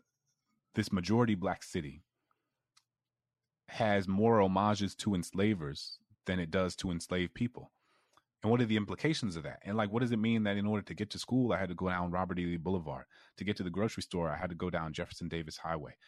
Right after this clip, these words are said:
That my middle school was named after a leader of the Confederacy? That my parents still live on a street named after somebody who owned a hundred and fifty enslaved people? And because part of what we know is that symbols and, and names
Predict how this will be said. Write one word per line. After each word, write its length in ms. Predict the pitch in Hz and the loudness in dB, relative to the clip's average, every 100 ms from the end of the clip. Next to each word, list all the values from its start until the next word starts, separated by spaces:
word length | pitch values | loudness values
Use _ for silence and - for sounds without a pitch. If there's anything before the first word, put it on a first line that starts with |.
| - - | -10 -6
That 80 | |
my 80 | 90 | -2
middle 240 | 90 107 110 | 2 2 0
school 320 | - 85 78 | -2 -2 -2
was 100 | 78 | -4
named 260 | 87 85 | -4 -2
after 420 | 78 - 85 80 - | -4 -6 -6 -6 -6
a 80 | 80 | -6
leader 260 | 90 92 | -2 -2
of 100 | 82 | -2
the 80 | 78 | -4
Confederacy? 680 | - 80 90 95 76 - 65 | -12 -6 -4 -4 -6 -12 -10
That 140 | 82 | -10
my 400 | 80 85 85 80 - _ _ _ _ | -6 -6 -6 -8 -10 _ _ _ _
parents 360 | - 107 104 - | -4 0 0 -2
still 200 | - 90 | -4 -2
live 160 | 90 | -2
on 80 | 87 | -4
a 60 | 80 | -6
street 320 | - 113 117 | -2 -2 -2
named 180 | 85 80 | -6 -4
after 220 | 78 87 | -6 -6
somebody 400 | - 90 80 76 | -4 -2 -2 -4
who 260 | 87 82 - _ _ 90 | -6 -8 -8 _ _ -4
owned 240 | 92 85 | -2 -2
a 40 | |
hundred 280 | 73 95 87 | -4 -4 -6
and 100 | 78 | -8
fifty 240 | - - 78 | -10 -10 -10
enslaved 400 | 76 90 107 - | -6 -2 -2 -4
people? 300 | 127 - _ _ _ _ _ | -16 -18 _ _ _ _ _
And 80 | 104 | -8
because 180 | 104 110 | 0 0
part 220 | - 135 | 4 4
of 60 | 120 | 4
what 100 | 101 | 4
we 80 | 104 | 4
know 200 | 120 127 | 4 4
is 80 | 98 | 2
that 120 | 85 | -4
symbols 640 | - 120 104 95 90 - _ _ _ _ _ _ _ _ 92 | 0 2 4 2 -2 -10 _ _ _ _ _ _ _ _ -6
and, 240 | 87 82 - | -4 -4 -6
and 220 | 82 82 | -6 -2
names 760 | 98 120 107 87 85 - - | 2 4 4 2 -4 -8 -16